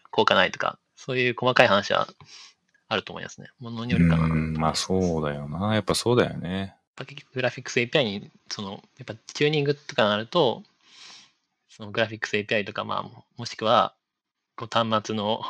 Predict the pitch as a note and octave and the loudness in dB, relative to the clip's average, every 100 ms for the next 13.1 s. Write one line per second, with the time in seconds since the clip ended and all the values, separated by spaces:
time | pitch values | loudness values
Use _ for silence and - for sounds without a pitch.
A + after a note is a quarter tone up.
0 | - _ - - _ _ - - B2+ C3 | -12 _ -20 -20 _ _ -2 4 6 6
1 | - - G#2+ G#2 G2+ G2 - B2 - B2+ | 4 -2 -4 -4 -8 -10 -10 -8 0 2
2 | A#2 B2 F#2 F2+ - _ _ _ - F2+ | 2 2 0 -6 -14 _ _ _ -6 -4
3 | C#2+ - - - - _ _ _ - A2 | -4 -6 -8 -14 -16 _ _ _ -6 -4
4 | G#2 A2+ G2 F#2 F#2+ D3+ G#2+ G#2 G2+ G#2+ | -2 -2 -2 -4 -12 -16 -14 -12 -10 -12
5 | - - G#2+ G2 F#2+ G2+ F#2+ - B2 A#2+ | -14 -16 -14 -8 -8 -8 -12 -8 0 4
6 | B2 B2 D3 C#3+ D3+ B2 B2 G#2+ A2 A2 | 4 6 6 4 2 -2 -2 -4 0 2
7 | A2+ - - - G2 F#2+ G2+ G2 G2 - | 4 2 -2 -6 -10 -8 -4 -4 -4 -6
8 | - A#2 - - - - _ - A2 G#2+ | -4 -4 -6 -12 -12 -14 _ -14 -10 -8
9 | A2 G#2 G2 - A#2+ A2 E2+ E2 E2 E2+ | -6 -6 -8 -10 -14 -4 -2 0 0 2
10 | E2 - E2+ F2 F2+ E2 D#2+ D#2+ E2+ - | 0 -2 0 2 2 0 -4 -4 -4 -2
11 | G2 F2 E2 F2 F2 - F2 D2 - - | 0 0 0 0 0 0 -2 -2 0 0
12 | F4+ F4+ - F3 - - - - - _ | 2 2 2 2 -2 -2 -6 -8 -16 _
13 | _ | _